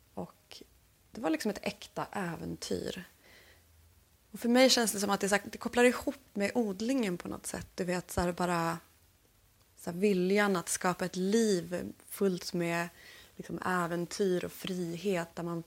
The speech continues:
så här, söker sin egen horisont på något sätt. Det kändes väldigt närbesläktat. Eh,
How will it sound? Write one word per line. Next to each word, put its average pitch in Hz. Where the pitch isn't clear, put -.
så -
här, 165
söker 180
sin 175
egen 175
horisont 175
på -
något -
sätt. -
Det 185
kändes 185
väldigt 180
närbesläktat. 170
Eh, 170